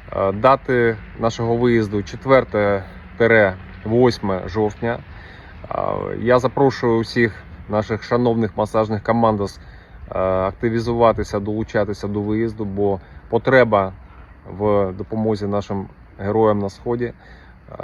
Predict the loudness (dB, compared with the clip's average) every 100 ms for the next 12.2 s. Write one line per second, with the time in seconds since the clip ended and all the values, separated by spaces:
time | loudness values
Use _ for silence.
0 | -4 -2 -2 -2 -2 -4 -6 -10 -6 0
1 | 4 4 2 0 -2 -2 -2 -2 -4 -4
2 | -6 -4 -4 -4 -4 -2 -2 -4 -10 -6
3 | 0 0 -2 -6 -10 -8 -2 -2 -4 -10
4 | -20 -20 -20 -20 -20 -20 -20 -20 -4 0
5 | 2 6 6 4 -4 -16 -14 -12 -10 -8
6 | -8 -10 -12 -14 -16 -8 -2 -2 2 2
7 | 2 -4 -8 -6 -6 0 4 4 4 0
8 | 4 6 6 2 -4 -16 -6 0 4 4
9 | 4 2 -4 -4 -6 -6 -2 2 2 2
10 | -2 0 2 4 6 6 2 -2 -4 -2
11 | 0 2 4 4 4 0 0 2 2 4
12 | 2